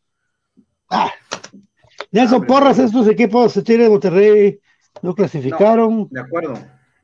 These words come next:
Speaker 2: no están.
Speaker 1: ¿Cuántos aficionados van a dejar entrar?
Speaker 2: No se sabe.
Speaker 1: Son seis años de no ganar salir campeón. Adiel Orozco,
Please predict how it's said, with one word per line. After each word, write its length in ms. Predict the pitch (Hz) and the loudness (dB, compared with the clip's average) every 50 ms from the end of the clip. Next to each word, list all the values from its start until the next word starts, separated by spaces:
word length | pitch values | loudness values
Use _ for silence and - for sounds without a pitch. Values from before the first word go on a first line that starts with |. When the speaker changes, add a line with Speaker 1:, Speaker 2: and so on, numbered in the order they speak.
| _ _ _ | _ _ _
Speaker 2:
no 100 | 135 135 | -20 -18
están. 400 | 139 135 156 147 127 - - _ _ | -16 -16 -16 -16 -16 -18 -20 _ _
Speaker 1:
¿Cuántos 240 | 180 180 - 196 160 | -14 -12 -12 -12 -10
aficionados 320 | 160 175 156 165 180 185 | -10 -8 -6 -6 -2 0
van 140 | 190 196 190 | 0 0 0
a 40 | 185 | 0
dejar 220 | 151 120 165 170 | -2 -4 -6 -6
entrar? 400 | 165 156 147 - 190 202 202 196 - _ _ _ | -6 -6 -4 -2 0 0 -2 -2 -8 _ _ _
Speaker 2:
No 280 | - 131 131 139 147 147 | -18 -16 -14 -14 -12 -12
se 140 | 139 139 135 | -12 -12 -12
sabe. 380 | 135 147 143 139 123 - - | -10 -10 -10 -10 -12 -16 -20
Speaker 1:
Son 260 | _ _ - 214 202 190 | _ _ 0 0 0 2
seis 200 | 185 202 208 208 | 2 2 2 2
años 240 | 202 202 196 190 180 | 0 0 -2 -2 -2
de 60 | 175 | -4
no 180 | 170 170 175 180 | -4 -4 -2 -2
ganar 260 | 180 170 170 175 151 | -2 -4 -4 -6 -6
salir 220 | 135 165 151 156 | -6 -8 -8 -8
campeón. 280 | - 170 - 185 180 165 160 | -8 -8 -8 -6 -4 -4 -4
Adiel 240 | 147 165 175 175 | -2 -2 -2 0
Orozco, 540 | 165 160 170 202 208 - - 220 214 196 - | 0 0 0 0 0 0 0 0 0 0 -2